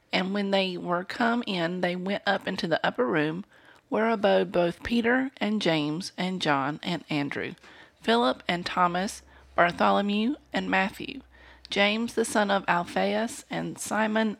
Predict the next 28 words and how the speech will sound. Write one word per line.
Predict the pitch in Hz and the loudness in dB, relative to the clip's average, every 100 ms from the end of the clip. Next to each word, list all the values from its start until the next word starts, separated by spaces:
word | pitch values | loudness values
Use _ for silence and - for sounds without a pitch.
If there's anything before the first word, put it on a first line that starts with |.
| - | -8
Zelotes, | 175 175 170 175 185 208 214 - - _ - - - - | -6 -4 0 0 0 0 -2 -6 -14 _ -20 -20 -18 -8
and | 185 | -4
Judas | 185 233 240 240 | 0 2 2 0
the | - | -2
brother | 180 180 180 185 | -2 2 2 0
of | - 180 | -2 -2
James." | 160 131 80 - - - _ _ - - - - - - _ _ _ _ _ | 0 -2 -2 -10 -12 -14 _ _ -20 -20 -20 -20 -20 -20 _ _ _ _ _
Verse | - 180 | 0 0
fourteen, | - 180 - - - 175 - | -2 -6 -6 -8 -8 -10 -4
"These | - 240 | 0 2
all | 269 262 | 4 2
continued | 269 285 294 240 240 | 2 0 2 2 2
with | 214 208 | 0 0
one | 202 214 | 0 0
accord | - 208 185 180 - | 0 2 4 2 0
in | 185 | -4
prayer | - 185 185 190 | -2 0 2 2
and | 180 185 | 0 -2
supplication, | 180 - 185 - 165 - - 170 - | -2 -2 -4 -2 -2 -2 -4 -6 -8
with | - 196 - | -6 -4 -2
the | |
women | 208 233 233 175 180 214 _ _ | 0 0 0 0 -2 -8 _ _
and | - 185 | -4 -2
Mary | 185 202 185 175 | 0 0 0 -2
the | 165 | -2
mother | 175 175 196 | 0 2 2
of | 202 196 | -2 -2
Jesus, | 190 185 170 165 - | -2 -2 -4 -6 -8